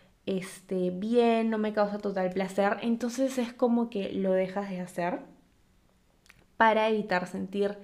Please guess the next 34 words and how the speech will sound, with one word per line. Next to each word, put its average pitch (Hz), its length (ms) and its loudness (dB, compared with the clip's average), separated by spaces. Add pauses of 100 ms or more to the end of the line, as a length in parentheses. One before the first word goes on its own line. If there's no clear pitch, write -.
(380)
eso. 277 320 -2 (580)
Entonces, 220 1300 -2 (100)
eh, 196 800 -4 (120)
acá 202 320 4
justamente 214 580 -4
es 214 140 -6
una 214 200 -4
falta 208 320 0
de 208 80 0
canalización 190 560 -2
de 196 80 0
las 196 100 -4
emociones. 196 480 0
Cuando 190 300 -2
algo 190 180 0
nos 190 200 -2
causa 190 300 -4
estrés, 233 400 2 (560)
lo 214 160 2
dejamos 208 420 2
de 233 40 0
hacer 240 300 0 (1000)
y 208 120 0
lo 202 120 0
que 196 80 -2
podemos 196 320 0
hacer 180 160 -2
es 180 80 -10
canalizarlo 180 800 -2
en 185 120 0
lugar 175 320 -2
de 185 380 -2
evitarlo, 180 720 -4
¿no? 180 380 -6